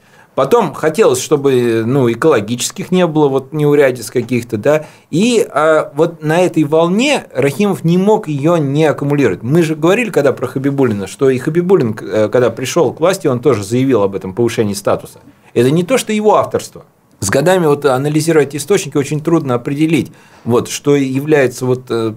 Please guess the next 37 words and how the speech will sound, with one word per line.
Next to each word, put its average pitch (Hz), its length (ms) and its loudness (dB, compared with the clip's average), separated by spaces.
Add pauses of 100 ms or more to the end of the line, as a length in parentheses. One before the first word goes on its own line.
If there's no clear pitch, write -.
правильным, 147 420 0
а 120 40 0
что 143 160 -4
нет. 143 180 0
Хотя 117 240 -2
даже 123 260 2
мы 127 240 0
прям 110 300 -2
вот 104 80 -6
к - 80 -10
источникам 113 500 -2
апеллируем, 117 600 -2
к 98 180 2
газетам 104 520 0
и - 20 -10
так 98 180 -2
далее. 87 240 -4
Да? 117 160 -4 (440)
И 113 100 2
Рахимов 165 420 2
должен 165 380 2
был 143 240 -2
это 147 260 0
учитывать. 127 560 -4 (320)
И 120 80 0
это 131 240 2
все 127 260 0
вышло, 214 640 0
а, 113 140 2
в 95 100 -6
декларацию 139 840 -2
о 139 160 4
суверенитете, 147 840 -4 (340)
а, - 160 -12
республики, - 640 -6 (600)
государственном 135 460 -2
суверенитете. 101 580 -8